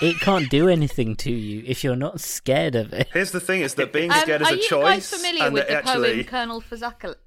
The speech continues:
Speaker 2: being haunted sounds like a you
Speaker 1: No.
Speaker 2: problem.
Speaker 1: <laughs> Yeah, looking at the ghost, like, demon, like, that sounds like a
Speaker 2: I had
Speaker 1: you
Speaker 2: a friend that was
Speaker 1: issue.
Speaker 2: haunted,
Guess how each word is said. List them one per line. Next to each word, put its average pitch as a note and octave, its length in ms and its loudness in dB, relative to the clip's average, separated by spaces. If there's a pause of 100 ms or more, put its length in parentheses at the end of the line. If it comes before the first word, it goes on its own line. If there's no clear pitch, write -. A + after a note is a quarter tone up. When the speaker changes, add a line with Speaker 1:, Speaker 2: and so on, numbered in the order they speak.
(160)
Speaker 2:
being D#3+ 240 2
haunted D#3+ 380 2
sounds C#3+ 220 -2
like C3 120 -2
a B2+ 60 -4
you A#2+ 200 -6
Speaker 1:
No. A#2+ 60 -6
Speaker 2:
problem. F#2+ 460 -4
Speaker 1:
<laughs> - 40 -20 (640)
Yeah, C#3+ 280 6 (200)
looking G3 300 0
at F3+ 100 0
the F3+ 60 6
ghost, F#3 420 2
like, C#3 240 -2 (300)
demon, E3+ 260 4
like, B2+ 140 0
that C3+ 140 -2
sounds D3 200 -2
like D3 140 -2
a C#3+ 80 2
Speaker 2:
I E3+ 100 4
had F#3 140 2
Speaker 1:
you C#3+ 140 4
Speaker 2:
a - 20 2
friend D#3+ 240 0
that A2 100 -4
was A2+ 120 -2
Speaker 1:
issue. F2+ 60 -8
Speaker 2:
haunted, G#2+ 540 -4